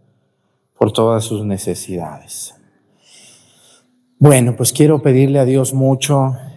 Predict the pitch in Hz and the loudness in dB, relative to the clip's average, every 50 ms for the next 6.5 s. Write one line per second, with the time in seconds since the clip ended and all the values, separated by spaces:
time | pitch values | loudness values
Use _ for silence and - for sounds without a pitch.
0 | - - 131 127 135 131 131 - - 135 120 123 135 143 147 156 156 151 147 147 | -14 -8 -4 -2 -2 -2 0 0 2 2 2 4 4 2 2 2 2 0 0 -2
1 | 139 - - - - - - _ _ - - 110 107 104 101 - 123 127 127 131 | -4 -6 -10 -18 -20 -20 -20 _ _ -12 -8 -6 -4 -4 -4 -2 0 0 2 2
2 | 123 123 113 104 117 120 120 117 120 110 - - 123 117 117 117 107 - - - | 2 0 0 0 0 0 0 0 -2 -4 -4 -4 -6 -4 -6 -6 -8 -10 -12 -8
3 | 104 104 98 - - 113 107 - 113 113 113 113 110 - - 110 104 101 98 98 | -8 -8 -8 -8 -12 -14 -12 -8 -6 -4 -4 -4 -6 -6 -6 -6 -6 -6 -6 -4
4 | 101 113 113 113 117 120 123 - _ _ _ _ _ _ _ - 107 104 - 107 | -4 -2 -2 -2 -2 -4 -8 -12 _ _ _ _ _ _ _ -4 -4 -2 -2 0
5 | 104 101 113 113 104 120 113 110 101 95 110 117 120 123 113 - - 120 - - | 0 2 2 0 0 0 -2 -2 -2 -2 -2 -2 -2 -2 -4 -8 -10 -10 -4 -2
6 | 139 151 175 180 175 160 - - - | 0 0 0 -2 -4 -8 -10 -16 -20